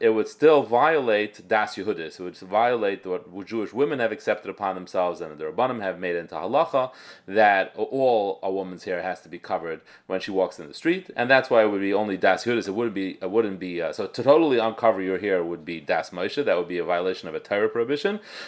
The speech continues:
but to walk in the street with most of your hair covered, but a minority of it uncovered, would be a violation of Das Yehudis, and both of them are grounds,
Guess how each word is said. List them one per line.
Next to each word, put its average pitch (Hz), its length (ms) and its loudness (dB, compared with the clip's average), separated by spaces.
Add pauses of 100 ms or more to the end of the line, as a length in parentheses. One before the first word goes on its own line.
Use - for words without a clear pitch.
(120)
but 98 220 8
to 110 80 -4
walk 123 340 6
in 113 100 0
the 107 60 -6
street 117 300 -4
with 95 280 -6 (120)
most 120 440 0
of 110 80 -6
your 107 100 0
hair 110 140 4
covered, 110 420 0
but 87 220 -2 (240)
a 87 100 -4
minority 104 520 4
of 92 100 -2
it 92 80 -2
uncovered, 120 640 2 (260)
would 107 180 8
be 104 120 4
a 98 40 6
violation 101 440 4
of 87 120 -6
Das 98 280 2
Yehudis, 127 280 -2
and 95 120 -4
both 117 160 4
of 98 80 -6
them 92 140 -2
are 87 80 -2
grounds, 82 460 -4